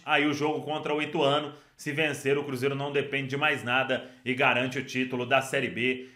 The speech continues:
de dois mil e vinte e dois. Uma informação importante: quarta-feira, atacante Rafa Silva vai ser julgado no S T J D. Na quinta tem os julgamentos do Pessolano no pleno do S T J D. E na quarta,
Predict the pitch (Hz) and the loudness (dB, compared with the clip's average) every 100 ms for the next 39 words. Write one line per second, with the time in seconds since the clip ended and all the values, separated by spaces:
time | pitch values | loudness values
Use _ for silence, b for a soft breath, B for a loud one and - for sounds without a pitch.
0 | B - 156 156 143 104 104 135 156 131 | B -6 -2 2 4 2 -2 0 0 -2
1 | B B _ 196 220 180 180 220 - 214 | B B _ -2 -2 0 -2 -2 0 0
2 | 147 156 135 107 - 165 190 170 185 180 | 2 4 4 2 -6 -2 -2 2 2 4
3 | 170 180 175 185 175 175 208 214 - 196 | 4 2 0 2 2 4 0 0 2 4
4 | 185 196 - 170 190 190 143 B B _ | 4 2 2 6 6 6 0 B B _
5 | 135 151 165 180 185 170 156 180 190 - | 2 4 4 2 -2 0 0 2 0 0
6 | 170 175 123 113 127 131 170 151 131 131 | 4 4 4 4 2 2 -2 -2 0 4
7 | 196 180 156 151 147 143 131 139 135 104 | 4 4 0 -2 0 -2 0 0 0 0
8 | 127 185 B B B B 127 143 - 156 | 0 0 B B B B -2 -2 -2 -6
9 | 170 170 165 160 127 165 151 123 156 170 | -4 -4 -4 -4 -4 2 4 4 -2 -4
10 | 147 151 160 160 131 139 170 175 170 135 | -6 -4 -4 -2 -2 0 0 0 0 0
11 | 160 185 165 165 165 165 160 165 170 131 | 0 0 0 0 0 -2 -2 0 0 2
12 | 123 - B B - 160 180 - 139 185 | 2 0 B B -10 -2 -2 4 6 6
13 | - 117 85 | 4 -4 -6